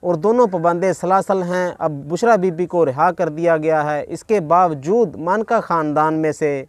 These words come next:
किसी ने भी बुशरा बीबी की सपोर्ट नहीं की। खावर मानका पर साहिवाल में गैर ज़रूरी अमलाक में शादी हाल और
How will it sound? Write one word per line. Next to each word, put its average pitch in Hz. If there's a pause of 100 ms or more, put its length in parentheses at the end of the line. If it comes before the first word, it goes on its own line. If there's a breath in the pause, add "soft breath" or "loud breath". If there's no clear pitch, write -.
(180)
किसी 254
ने 220
भी 202
बुशरा 190
बीबी 156
की 165
सपोर्ट 196
नहीं 143
की। 127
खावर 226
मानका 208
पर 190
साहिवाल 208
में 196
गैर 214
ज़रूरी 185
अमलाक 160
में 175
शादी 165
हाल 170
और 165